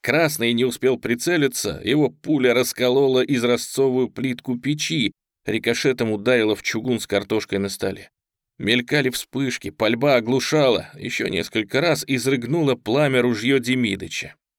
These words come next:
Кухню наполнял плотный дым. Доктор и Юрий расстреляли барабаны револьверов. Демидыч вложил патроны в дробовик,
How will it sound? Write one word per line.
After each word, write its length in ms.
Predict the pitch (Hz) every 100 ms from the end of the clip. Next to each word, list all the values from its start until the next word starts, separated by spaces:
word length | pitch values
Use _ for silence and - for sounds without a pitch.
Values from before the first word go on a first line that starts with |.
| _ _
Кухню 400 | - 104 - 156
наполнял 560 | 156 135 127 127 180 151
плотный 440 | 151 170 156 151
дым. 380 | 135 131 110 90 - -
Доктор 520 | 104 120 165 147 127
и 80 | 127
Юрий 400 | 117 185 147 127
расстреляли 680 | 127 - - 120 117 160 135
барабаны 580 | 110 117 110 98 123 117
револьверов. 760 | 110 107 98 90 82 - - - _ _
Демидыч 760 | - 92 104 143 160 139 - -
вложил 420 | 98 101 107 139
патроны 480 | 120 98 113 120 110
в 60 | 95
дробовик, 640 | 98 95 95 127 143 -